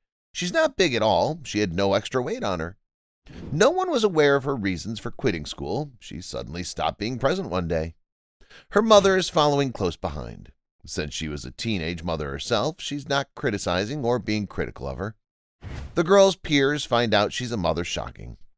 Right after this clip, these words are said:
She wasn't the outspoken or rebellious student of the class. Soon after Christmas, she and the young man met at a park. She repeatedly scribbled his name across the pages of her folder,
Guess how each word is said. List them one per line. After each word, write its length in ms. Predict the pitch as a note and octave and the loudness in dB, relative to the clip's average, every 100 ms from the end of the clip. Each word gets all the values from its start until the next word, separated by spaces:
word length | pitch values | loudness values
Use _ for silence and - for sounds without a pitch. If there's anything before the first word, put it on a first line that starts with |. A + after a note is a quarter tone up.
| _ _ - | _ _ -6
She 220 | - A#2+ | 0 4
wasn't 320 | G#2+ E2+ E2+ | 4 2 -2
the 140 | E2+ - | -6 2
outspoken 640 | F#2+ D#2+ - D#2 D2 C3+ | 2 2 -4 -6 -4 -4
or 160 | C3 A#2 | 0 2
rebellious 440 | G#2 G2+ F#2 D#2+ | 4 4 2 -2
student 320 | - F#2 D2 | -4 -4 -4
of 60 | D2 | -8
the 80 | C#2 | -8
class. 460 | E2+ C#2+ D#3+ - - _ _ _ _ | -6 -6 -6 -10 -18 _ _ _ _
Soon 240 | - G4 F#4 | -4 2 4
after 240 | A#3 E3+ | 4 4
Christmas, 440 | - A#2 B2+ A#2+ | 0 0 0 -6
she 240 | - - G#2+ | -6 -2 -2
and 80 | A2+ | 0
the 60 | |
young 240 | G#2 F2+ D#2+ | 0 -2 -2
man 260 | E2 A#2+ | -2 -2
met 140 | A#2 B2 | 0 0
at 80 | |
a 60 | D3 | 0
park. 440 | - F3+ B2 - - _ _ _ - - - | 0 0 0 -8 -20 _ _ _ -16 -14 -8
She 200 | - F#3+ | -2 0
repeatedly 560 | F#3+ - E3 D#3+ D3+ | 2 4 4 4 2
scribbled 460 | D#3+ - C3+ B2+ C3+ | 0 2 0 2 0
his 140 | B2 | 0
name 240 | A2 A#2 A#2 | 0 0 0
across 360 | - E2 F2 | -4 -4 -4
the 100 | - | -6
pages 400 | G#2+ F2+ D2+ G2 | -10 -8 -8 -6
of 80 | G2+ | -6
her 100 | A2 | -6
folder, 460 | C3+ D2+ D2 A2+ | -4 -4 -2 -4